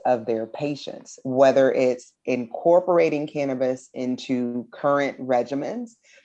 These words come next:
um, or utilizing it as a first resource when we look at things like, you know, the opioid crisis. Why aren't we using cannabis,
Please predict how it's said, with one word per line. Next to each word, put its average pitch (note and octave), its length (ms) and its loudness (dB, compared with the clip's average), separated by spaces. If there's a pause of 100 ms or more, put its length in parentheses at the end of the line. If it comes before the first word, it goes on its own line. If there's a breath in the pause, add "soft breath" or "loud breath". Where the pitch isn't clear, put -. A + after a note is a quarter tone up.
(160)
um, C3 460 2
or D#3+ 600 4 (560)
utilizing D3 840 0
it B2 200 -8 (100)
as B2+ 440 -2
a B2+ 240 -2
first B2 380 -4
resource B2+ 720 -6
when B2+ 160 -4
we B2+ 100 0
look B2+ 160 -2
at - 160 -8
things B2+ 320 -4
like, A#2 340 0
you C#3 140 -4
know, B2 160 -2
the A#2 140 -2
opioid D3+ 520 -2
crisis. - 640 -12 (200)
Why C#3+ 500 2 (220)
aren't F#3 380 2
we C#3+ 100 -4
using A#2+ 480 -8
cannabis, A#2 760 -8